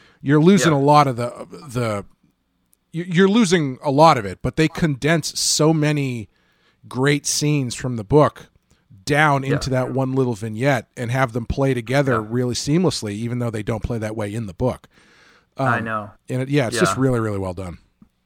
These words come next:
Speaker 2: Yeah, that's, uh, yeah, that, that's the jewel in the whole episode for me. It's just, I would have wanted more of that and less of Joel Schumacher.
Speaker 1: Yeah,
Speaker 2: You know?
Speaker 1: <laughs> that's, that's fair.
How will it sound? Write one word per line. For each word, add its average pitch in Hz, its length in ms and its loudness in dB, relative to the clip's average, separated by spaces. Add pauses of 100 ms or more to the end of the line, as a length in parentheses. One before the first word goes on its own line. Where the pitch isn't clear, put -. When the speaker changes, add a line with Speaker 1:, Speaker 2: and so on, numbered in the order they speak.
(340)
Speaker 2:
Yeah, 101 360 -4
that's, 117 260 -8
uh, 113 220 -4
yeah, 98 360 -6
that, 120 400 -6
that's 123 200 -4
the 127 100 -6
jewel 104 300 -4
in 95 60 -6
the 101 60 -8
whole 98 160 -6
episode - 360 -10
for - 140 -16
me. 92 240 -10
It's 101 140 -12
just, - 180 -8 (400)
I 131 80 2
would 175 100 4
have 190 140 2
wanted 143 220 0
more 123 180 -2
of 110 80 -4
that 104 220 0
and 104 100 -8
less 104 200 -4
of 101 80 -10
Joel 98 180 -6
Schumacher. 90 600 -10
Speaker 1:
Yeah, 151 180 0 (140)
Speaker 2:
You 104 100 -8
know? 95 160 -6
Speaker 1:
<laughs> - 60 -16
that's, 135 240 -4
that's 123 240 -6
fair. 87 320 -12